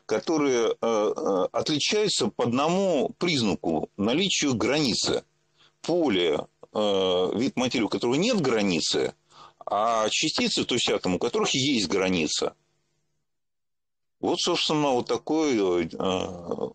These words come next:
логическое деление произошло, э, по видам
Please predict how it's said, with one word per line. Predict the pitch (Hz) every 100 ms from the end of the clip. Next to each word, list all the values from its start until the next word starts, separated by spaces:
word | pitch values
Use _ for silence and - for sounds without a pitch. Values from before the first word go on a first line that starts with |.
| -
логическое | - 95 101 139 - 117 92
деление | 87 95 101 87 80 - _ _ _ _ _ -
произошло, | 92 85 90 - 113 127 127 117 - _ _ _
э, | - 82 -
по | 85
видам | 107 110 92